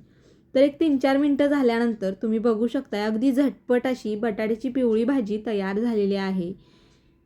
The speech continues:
वरून आता बारीक चिरलेली कोथिंबीर घालू आणि मिक्स करून घेऊ. कोथिंबीर थोडी भरपूर घालायची, म्हणजे मस्त अशी भाजी चवीला लागते. तर झटपट अशी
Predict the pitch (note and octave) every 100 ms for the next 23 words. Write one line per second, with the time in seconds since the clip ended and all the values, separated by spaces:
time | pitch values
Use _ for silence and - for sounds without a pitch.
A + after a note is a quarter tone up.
0 | _ A#3+ B3 C4 C4 C4+ C4 A#3 A#3 -
1 | C4+ B3 B3 B3 C4 - B3 A#3+ B3+ B3
2 | A3 F#3 F#3+ A3 A#3 B3+ C4 - C4 A3+
3 | A3 A#3 A3 F3 - _ _ _ _ -
4 | C#4+ C#4 C#4+ C#4 C#4+ C#4+ D4 C4+ D4 C4
5 | C4 C#4+ D4 B3+ G#3 G#3 G3 F#3+ A3+ A3+
6 | A#3+ C4 B3 C#4+ C#4+ D4 D4 C4+ F#3+ G#3
7 | B3 G#3+ G#3 G#3+ G#3 G3 - F3 A#3 _
8 | _ _ _ - C4+ A3+ B3+ - - D4
9 | D4+ D4